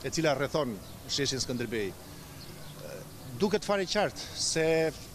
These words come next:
përse u vendos në fakt që sheshi Skënderbej të kthej në pedonale, sepse do të rrethohej nga kulla të tilla. Kjo është më e reja, por në krah të saj, dhe mund ta shihni,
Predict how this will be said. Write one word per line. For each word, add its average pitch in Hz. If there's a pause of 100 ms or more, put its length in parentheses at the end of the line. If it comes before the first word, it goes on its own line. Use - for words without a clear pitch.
(220)
përse 180
u 190
vendos 202
në 165
fakt 180
që 151
sheshi 151
Skënderbej 151
të 123 (320)
kthej 170
në 123
pedonale, 120 (500)
sepse 180
do 156
të 135
rrethohej 196
nga 131
kulla 185
të 165
tilla. 95 (1300)
Kjo 202
është 196
më 208
e 247
reja, 160 (160)
por 139 (160)
në 156
krah 247
të 226
saj, 151 (100)
dhe 113
mund 127
ta -
shihni, 147